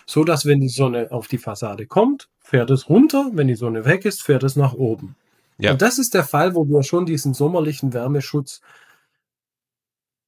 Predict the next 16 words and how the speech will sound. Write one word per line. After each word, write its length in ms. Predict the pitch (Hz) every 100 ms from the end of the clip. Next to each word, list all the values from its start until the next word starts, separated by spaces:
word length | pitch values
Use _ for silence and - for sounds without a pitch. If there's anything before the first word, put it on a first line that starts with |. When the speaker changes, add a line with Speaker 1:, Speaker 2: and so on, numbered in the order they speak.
| _ _ _ _
Speaker 1:
her-, 340 | - 135 147 -
hinbekommen. 760 | 139 143 175 139 - 120 107
Speaker 2:
Mhm. 260 | 110 107 110 _ _ _ _ _
Speaker 1:
Dann 240 | 147 165
ist 180 | 190 -
das 120 | 190
Ganze 300 | - 190 185
förderfähig. 1040 | 160 - 175 170 143 - 165 156 127 - -
Speaker 2:
Mhm. 260 | 101 151 - _ _ _ _ _ _ _ -
Speaker 1:
Jetzt 180 | 139
hat's 200 | 185 202
noch 180 | 196 185
viele 640 | - - 214 233 226 196 - _
kleinere 580 | - 143 208 262 147 151
Kriterien, 880 | 147 156 131 143 147 139 156 214 359 - _ _ _ _ _ _ _ _ _
wo 720 | 147 139 170 226 240 233 202